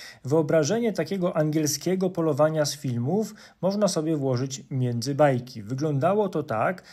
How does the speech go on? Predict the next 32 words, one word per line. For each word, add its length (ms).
że 220
służba 680
pędziła 560
zwierzęta 720
do 160
korytarza 800
pojedynczo, 840
a 140
król 420
z 100
królową 600
w 140
altanie 540
oddawali 640
strzał. 520
Tekst 380
na 120
obelisku 680
mówi, 440
cytuję: 440
„Dnia 420
tego 380
i 60
tego 380
najjaśniejsze 880
państwo 580
August 580
Trzeci”, 480
potem 300
jest 320
lista 520
nazwisk, 520